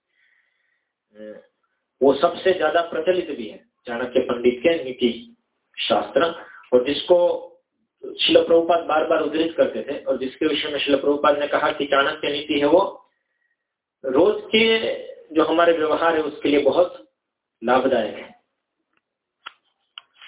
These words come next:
As stated in Hari Bhakti Vilas, there are many fine points regarding etiquette in devotional service, which can be understood only by those who have received mercy of Shri Chaitanya Mahaprabhu.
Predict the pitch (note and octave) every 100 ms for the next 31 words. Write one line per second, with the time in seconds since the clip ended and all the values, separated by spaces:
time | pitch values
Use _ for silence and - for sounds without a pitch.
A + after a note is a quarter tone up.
0 | - _ _ _ _ _ _ _ _ -
1 | G#3+ - G#3+ A3+ C4+ B3+ A3 E3 G3+ F3+
2 | F3+ F3 D3+ C3 - - - - _ _
3 | _ _ - E3+ G3+ - F#3+ C4 - F#3+
4 | A#3 - F3+ - B2+ C#3 E3+ E3+ E3+ C#3+
5 | D3 F#3+ E3+ - - _ _ _ _ C#3
6 | B2+ C#3+ C#3+ D3 C3+ C#3 C#3+ B2 - -
7 | - _ _ _ _ _ - G#3+ - A3
8 | A3+ F3+ F#3 A3+ - A#3 F3 F3+ G#3+ G3+
9 | F#3 - D3+ G3 C3+ - - _ _ -
10 | E3 C#3+ D3+ - G3+ C#3 D3 C#3+ F3 D#3+
11 | - - C3+ C3+ B2+ A2 G#2 G#2 G#2 G2